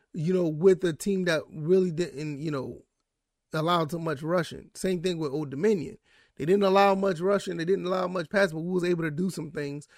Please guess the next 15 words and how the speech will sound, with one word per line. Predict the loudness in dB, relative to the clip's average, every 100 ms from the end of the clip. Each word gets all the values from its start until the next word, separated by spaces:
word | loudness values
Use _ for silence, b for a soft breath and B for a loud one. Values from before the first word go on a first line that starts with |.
| b b
especially | -2 0 2
in | 4
the |
running | 4 4 2
game | 0 0
at | -4
Old | -4 -4
Dominion. | -2 -2 -4 -6 -6
So | -4 -4 -8 b b b b
maybe | 2 4 4
we | 4 2
can | 0 0
find | 2 2 2
a | 2
way | 2 4 4 0